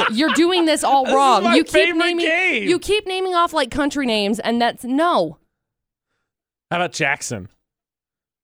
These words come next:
Speaker 2: Maybe.
Speaker 1: Oh, you're a Josh. That's what you are.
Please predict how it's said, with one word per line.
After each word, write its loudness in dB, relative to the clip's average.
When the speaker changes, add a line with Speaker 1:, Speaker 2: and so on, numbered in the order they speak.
Speaker 2:
Maybe. -8
Speaker 1:
Oh, 2
you're -2
a -2
Josh. -6
That's -8
what -12
you -16
are. -16